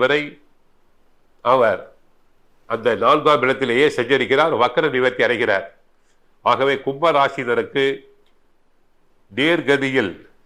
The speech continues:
சஞ்சரிப்பதால் அவர்களுக்கு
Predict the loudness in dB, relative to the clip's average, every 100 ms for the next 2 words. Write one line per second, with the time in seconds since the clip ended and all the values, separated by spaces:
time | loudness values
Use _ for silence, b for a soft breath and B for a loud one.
0 | _ -4 0 2 0 2 4 6 4 2
1 | -8 -20 _ _ _ _ _ _ _ _
2 | _ _ _ _ _ _ _ _ _ _
3 | _ _ _ _ _ 2 2 4 2 0
4 | -2